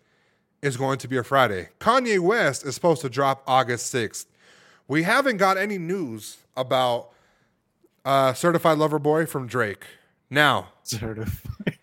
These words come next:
Speaker 2: <laughs>
Speaker 1: if that's, that's the name of the album, right? I'm excited for it. I'm a Drake fan, okay?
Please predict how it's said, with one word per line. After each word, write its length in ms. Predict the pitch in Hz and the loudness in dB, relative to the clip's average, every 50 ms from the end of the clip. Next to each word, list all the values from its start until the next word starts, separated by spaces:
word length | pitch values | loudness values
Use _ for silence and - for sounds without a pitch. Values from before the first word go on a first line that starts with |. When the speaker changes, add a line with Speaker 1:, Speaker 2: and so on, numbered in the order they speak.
| _ - - | _ -6 -6
Speaker 2:
<laughs> 320 | - - _ - - - | -6 -6 _ -12 -10 -6
Speaker 1:
if 640 | 165 175 196 214 220 214 - - - - - - - | -2 0 2 2 2 2 0 -6 -14 -16 -18 -18 -6
that's, 300 | - 131 135 - - - | -4 -4 -2 -2 -6 -10
that's 340 | - 135 120 123 - - - | -4 -2 -2 -2 -4 -6 -6
the 80 | 160 | -2
name 220 | 156 170 180 190 190 | 0 2 2 2 2
of 60 | 180 | 2
the 60 | 180 | 2
album, 360 | 175 208 254 233 180 147 135 | 4 4 4 4 2 0 0
right? 160 | 139 151 160 - | 2 2 2 4
I'm 160 | 147 208 285 | 2 4 2
excited 400 | 302 226 202 196 160 160 160 - | 2 2 2 2 2 2 0 -4
for 220 | - 170 175 196 190 | -4 -2 -2 -2 -2
it. 20 | 180 | -2
I'm 100 | 208 208 | -2 -4
a 40 | |
Drake 220 | 170 135 160 143 - | -2 -2 -4 -4 -4
fan, 240 | - 123 101 87 90 _ | -6 -12 -12 -12 -14 _
okay? 240 | - 113 107 127 | -8 -6 -6 -6